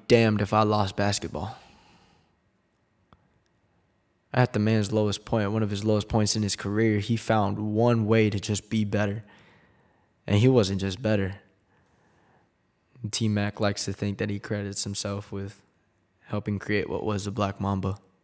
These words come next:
That's what better is. That's what better is.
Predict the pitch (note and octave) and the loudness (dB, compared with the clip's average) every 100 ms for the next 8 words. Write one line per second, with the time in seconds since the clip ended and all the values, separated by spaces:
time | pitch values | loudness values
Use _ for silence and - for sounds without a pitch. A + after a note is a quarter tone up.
0 | _ _ _ _ _ _ _ _ _ _ | _ _ _ _ _ _ _ _ _ _
1 | _ _ _ _ _ _ _ _ _ _ | _ _ _ _ _ _ _ _ _ _
2 | _ _ _ _ - A2+ A2 G2+ G2+ G#2 | _ _ _ _ 2 4 4 -2 0 0
3 | G2+ G2 G2 G2 - - _ _ _ _ | 0 0 -4 -6 -10 -14 _ _ _ _
4 | _ _ _ _ _ _ _ _ _ _ | _ _ _ _ _ _ _ _ _ _
5 | _ _ _ _ _ _ - A2+ - G2 | _ _ _ _ _ _ -2 0 0 -2
6 | G#2 G2+ G2 F#2+ G2 | 0 0 -2 -4 -6